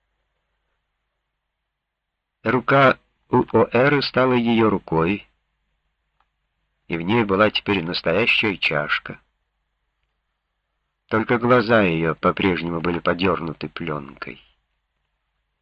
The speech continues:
Анджей продолжал говорить то, что должен был произнести по ходу,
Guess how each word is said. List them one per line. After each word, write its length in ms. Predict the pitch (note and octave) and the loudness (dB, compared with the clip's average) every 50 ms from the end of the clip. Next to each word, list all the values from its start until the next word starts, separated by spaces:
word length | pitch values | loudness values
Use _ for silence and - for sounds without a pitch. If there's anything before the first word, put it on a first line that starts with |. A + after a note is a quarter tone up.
| _ _ _ _ _ _ _ _ _ _ _ _ _ _ - | _ _ _ _ _ _ _ _ _ _ _ _ _ _ -2
Анджей 380 | - C#3+ D3 - C#3+ D3 C#3+ | -2 -2 0 0 0 -2 -2
продолжал 600 | - - C3 B2 B2 B2+ A#2+ G#2+ - C3 C#3+ C#3 | 0 0 0 2 2 2 2 2 2 2 2 2
говорить 480 | C3 A2+ A#2+ A#2+ A#2+ A#2+ A#2+ A2+ - - | 4 4 4 4 6 4 4 2 2 2
то, 140 | - A#2 G#2+ | 2 2 2
что 200 | - - - F#2 | 2 0 -2 0
должен 460 | F2 A2 A2 G2 F#2+ F#2 G2+ F#2 E2+ | 2 2 2 2 2 0 -4 -4 -4
был 180 | F2+ F#2+ F2 | -2 -2 -2
произнести 600 | - - F#2+ F2+ E2+ F2 F#2 F2+ - - - G2 | -2 -2 -2 -2 -2 -4 -6 -8 -8 -6 -6 -6
по 160 | F2 - E2+ E2 | -2 -2 -2 -2
ходу, 380 | - - C3 D3 C#3+ C#3+ C#3 | 0 -2 -4 -4 -4 -6 -10